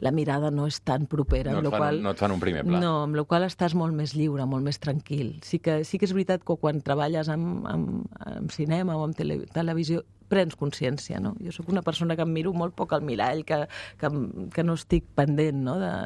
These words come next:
Speaker 1: de, del meu... físic, eh, en, en, excessivament. Però quan fas cinema sí tens aquesta, tens aquest
Speaker 2: I,
Speaker 1: mirall
Speaker 2: i és
Speaker 1: contínuament,
Speaker 2: per això que aquests
Speaker 1: no?
Speaker 2: últims anys has fet menys cine i més teatre, potser?
Speaker 1: No,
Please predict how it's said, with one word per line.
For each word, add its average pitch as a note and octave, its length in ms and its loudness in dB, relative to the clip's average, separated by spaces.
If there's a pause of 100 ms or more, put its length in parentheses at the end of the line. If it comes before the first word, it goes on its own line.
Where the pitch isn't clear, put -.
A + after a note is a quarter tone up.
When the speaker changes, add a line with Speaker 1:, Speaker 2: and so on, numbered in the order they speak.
Speaker 1:
de, - 220 0
del - 180 -2
meu... D#3+ 380 -2 (580)
físic, D3 640 0
eh, - 380 -4 (880)
en, C3 140 2 (100)
en, F2+ 140 0 (180)
excessivament. C#3+ 920 -2
Però D3+ 220 2
quan D3+ 380 0 (180)
fas D#3 220 4
cinema E3+ 340 0
sí F#3+ 240 0
tens D#3+ 240 2
aquesta, D#3+ 560 -2
tens F#3 240 -6
aquest F#3+ 240 0
Speaker 2:
I, F#3 80 4
Speaker 1:
mirall D#3+ 300 2
Speaker 2:
i - 80 0
és - 20 0
Speaker 1:
contínuament, D#3+ 460 0
Speaker 2:
per - 20 2
això D3 80 0
que D3 60 0
aquests C#3+ 160 0
Speaker 1:
no? - 80 -2
Speaker 2:
últims F2+ 260 2
anys F2 160 0
has E2 140 -2
fet D#2+ 100 -2
menys D#2+ 320 0
cine D#2 160 2
i D2+ 80 0
més D2+ 160 -2
teatre, E2 400 0
potser? G3 160 2
Speaker 1:
No, E3 320 0